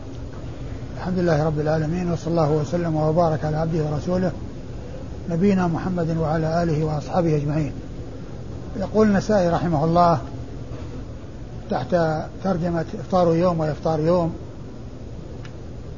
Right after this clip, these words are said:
آه، أورد حديث عبد الله بن عمرو العاص من طريق، وقد مر بعض الطرق التي جاء منها الحديث،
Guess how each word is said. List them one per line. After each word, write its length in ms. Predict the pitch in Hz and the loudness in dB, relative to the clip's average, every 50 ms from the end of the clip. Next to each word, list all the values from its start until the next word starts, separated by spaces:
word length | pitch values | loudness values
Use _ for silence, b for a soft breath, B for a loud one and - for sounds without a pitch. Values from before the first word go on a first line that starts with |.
| - - | -10 -6
آه، 320 | 208 185 185 180 175 175 175 | -4 -2 0 0 0 0 0
أورد 400 | 214 190 220 247 240 214 190 175 | 2 4 6 8 8 6 6 4
حديث 400 | 120 160 170 180 196 190 170 139 - - - - - - - - - - - - - | 2 2 4 4 6 4 4 2 0 -6 -12 -12 -12 -12 -12 -12 -12 -12 -12 -12 -8
عبد 240 | - 139 160 156 151 | -6 -4 -2 0 2
الله 200 | 196 190 180 151 | 2 4 4 4
بن 100 | 165 170 | 2 0
عمرو 260 | 170 147 175 170 170 | 0 0 0 0 0
العاص 340 | 170 151 147 202 202 170 - | 2 2 4 4 4 2 2
من 160 | 196 190 180 170 | 0 -2 0 2
طريق، 300 | 185 185 208 208 190 - - - - - - - - - - - - - - - - - - | 4 4 6 4 4 2 -2 -8 -12 -12 -14 -12 -12 -12 -12 -12 -12 -12 -12 -12 -12 -8 -6
وقد 260 | - 190 - 208 190 214 | -6 -2 0 0 2 4
مر 200 | 254 240 220 196 | 4 6 6 6
بعض 240 | 175 180 165 165 180 | 6 6 4 4 2
الطرق 460 | 170 - 208 196 180 175 165 - - - - - - - - - - - - - - - - - - - - - - - - - - - - - - - - - - - - - 196 | 2 4 4 6 6 6 4 0 -6 -12 -12 -12 -12 -12 -12 -12 -12 -12 -12 -12 -12 -12 -12 -12 -12 -12 -12 -12 -12 -12 -12 -12 -12 -12 -12 -12 -12 -12 -14 -14 -12 -12 -8 -2 0
التي 380 | 190 190 185 180 - 185 180 | 2 4 4 4 4 2 2
جاء 260 | 151 175 190 180 170 | 4 4 4 4 4
منها 220 | 175 185 175 151 151 | 2 0 0 2 0
الحديث، 440 | 151 - 147 160 170 190 196 175 | 0 0 2 4 6 6 6 6